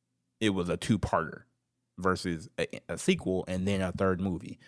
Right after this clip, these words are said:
Like, Spider-Man Two doesn't feel like a setup for Spider-Man Three. It feels like, sure, a sequel to Spider-Man One, but still an o-, its own movie. And then Spider-Man Three, unfortunately, is what it is. But, and so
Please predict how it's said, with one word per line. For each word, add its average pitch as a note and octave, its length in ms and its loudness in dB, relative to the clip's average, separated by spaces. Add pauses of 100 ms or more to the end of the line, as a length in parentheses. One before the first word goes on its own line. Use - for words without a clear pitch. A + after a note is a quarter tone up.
(120)
Like, - 100 -10
Spider-Man B2 460 6
Two C3 200 6
doesn't G#2 300 0
feel A2 140 6
like F#2 260 2
a G2 80 -2
setup - 320 0
for F#2+ 120 -2
Spider-Man F2 500 4
Three. G2 260 2
It - 80 -4
feels G2 300 2
like, E2+ 220 -4 (960)
sure, - 200 4
a - 80 0
sequel F#3+ 400 6
to D3 80 2
Spider-Man C#3+ 480 8
One, F#2 300 4 (320)
but - 180 0
still B2 260 4
an G2+ 120 0 (120)
o-, A2 140 4
its - 220 -4
own A2 260 2
movie. E2+ 420 0 (200)
And G#2 200 4
then G#2 140 2
Spider-Man F#2+ 400 2
Three, E2 240 -4
unfortunately, D2+ 400 -8
is G1+ 80 -12
what A1 160 -10
it A#1+ 80 -6
is. B1 120 -10
But, D#2 180 -6 (760)
and G2 120 -4
so F2 260 -2